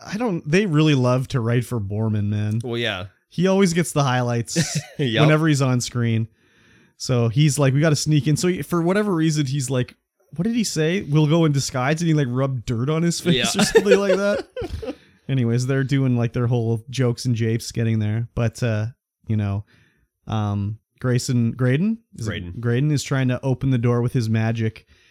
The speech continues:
Speaker 1: and they can't get the door open in time, so the little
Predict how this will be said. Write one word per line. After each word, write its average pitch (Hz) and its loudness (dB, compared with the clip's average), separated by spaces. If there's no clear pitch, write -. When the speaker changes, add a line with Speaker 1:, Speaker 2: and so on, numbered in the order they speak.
Speaker 1:
and 104 -2
they 127 2
can't 127 2
get 123 0
the 120 -2
door 113 0
open 123 -2
in 120 0
time, 127 0
so 117 -2
the 113 -2
little 110 -4